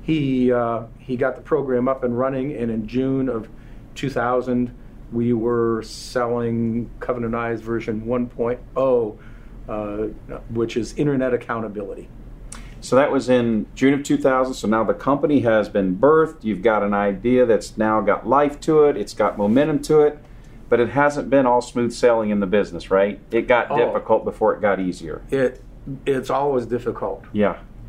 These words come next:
Speaker 1: It's always difficult. There are, uh, hurdles every step of the way. Uh, and, um, I, you know, I, I could share many stories of those hurdles,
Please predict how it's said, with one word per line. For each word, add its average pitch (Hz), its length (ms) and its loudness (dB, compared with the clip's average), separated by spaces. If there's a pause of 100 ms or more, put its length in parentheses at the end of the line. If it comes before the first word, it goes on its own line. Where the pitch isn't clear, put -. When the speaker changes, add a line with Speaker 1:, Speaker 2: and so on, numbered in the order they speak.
(200)
Speaker 1:
It's 160 180 0
always 135 440 0
difficult. 113 640 -4
There 131 260 0
are, 123 540 0
uh, 120 160 -10
hurdles 139 720 0 (880)
every 151 220 2
step 147 280 0
of 127 80 -2
the 113 60 2
way. 107 260 -4 (640)
Uh, 104 320 -4 (720)
and, 135 480 0 (1160)
um, 117 540 -4 (100)
I, 123 200 -4
you 131 120 -2
know, 117 120 0
I, 120 260 -2
I 117 40 -2
could 120 200 -6
share 123 220 2
many 123 280 0
stories 120 460 0
of 107 120 -2
those 110 240 -2
hurdles, 117 440 -2